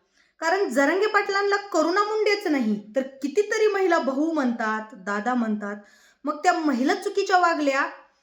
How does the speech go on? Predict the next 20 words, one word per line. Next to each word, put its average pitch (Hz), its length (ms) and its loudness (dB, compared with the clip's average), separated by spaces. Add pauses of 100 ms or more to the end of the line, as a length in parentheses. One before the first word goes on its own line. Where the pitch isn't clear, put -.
(160)
म्हणून 269 260 -2
त्यांना 277 220 -2 (120)
जरांगे 233 380 0
पाटलांनी 392 420 -2
वागायला 320 440 2
सांगितलं 262 460 -4
असं 240 220 -4
होतं 240 280 -6
का? - 160 -8 (1400)
किंवा 359 220 2
जरांगे 311 420 2
पाटलासोबत 320 840 0 (100)
ज्यांचा 277 320 2 (100)
फोटो 285 300 -2
आहे 262 120 0
किंवा 269 220 -6
जो 269 200 0
जरांगे 254 360 0
पाटलांचा 277 500 -2
मी 262 140 0